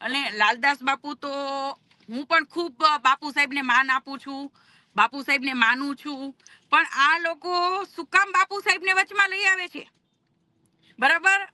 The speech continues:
આ, આ શું કામ રાજકારણીઓ બાપુ સાહેબને આમાં વચમાં લઈ આવે છે? મોટે મો-, મોટી ભૂલ તો ઈ જ છે કે બાપુ સાહેબને ભાઈ આમાં શું કામ વચમાં લઈ આવો છો? બાપુ સાહેબ આમાં શું જાણે? બાપુ સાહેબ તો જે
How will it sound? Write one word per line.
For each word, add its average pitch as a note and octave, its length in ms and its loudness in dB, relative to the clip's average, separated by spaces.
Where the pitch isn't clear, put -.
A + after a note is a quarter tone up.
આ, D#4 200 4
આ D#4+ 260 0
શું E4 200 -14
કામ F#4+ 260 0
રાજકારણીઓ F4+ 720 0
બાપુ E4 340 -2
સાહેબને F4 340 -4
આમાં E4 260 0
વચમાં E4 320 -2
લઈ D#4+ 160 -2
આવે D#4 200 -2
છે? C4 180 -10
મોટે C#4+ 380 -6
મો-, D#4 180 -6
મોટી D#4+ 280 -8
ભૂલ E4+ 200 -10
તો E4+ 140 -8
ઈ F4+ 160 -6
જ D4 40 -12
છે - 320 -14
કે D#4+ 120 0
બાપુ C#4+ 340 0
સાહેબને F4 420 0
ભાઈ F4 200 2
આમાં F4+ 240 0
શું F4+ 160 -8
કામ G4 160 2
વચમાં F#4 320 0
લઈ D4 140 -2
આવો A#3 220 -4
છો? F#3+ 200 -16
બાપુ D4 280 2
સાહેબ F4+ 260 2
આમાં F#4+ 220 2
શું G#4+ 260 0
જાણે? D4+ 260 2
બાપુ E4 320 -2
સાહેબ F#4+ 200 -2
તો F#4+ 180 -2
જે F#4+ 320 2